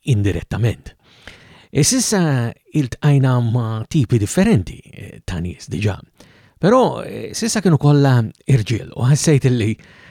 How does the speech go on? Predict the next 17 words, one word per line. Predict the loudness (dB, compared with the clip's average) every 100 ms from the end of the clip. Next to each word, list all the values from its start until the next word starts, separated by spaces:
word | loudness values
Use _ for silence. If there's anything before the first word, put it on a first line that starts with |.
| _
eh, | -8 0
mhux | 4 4 4
biss | 0 0
ikun | -2 -2
xira | 2 0 0 -8 -14
illi | -14 -12 -14 -10 -4
ma | -2
nkomplix | -2 -2 0 0 -2
biss, | -6 -8 -12 -18 _ _ _ -12
eh, | -4
bl-irġiel | 0 2 2 2 2
imma | 2
wkoll | 2 2 2 0 -4 -20 -20 -16 -2
inħarsu | 2 2 0 -2
wkoll | 2 4 2 0 -4
lejn, | 0 2 2 0
eh, | 0 -4 -8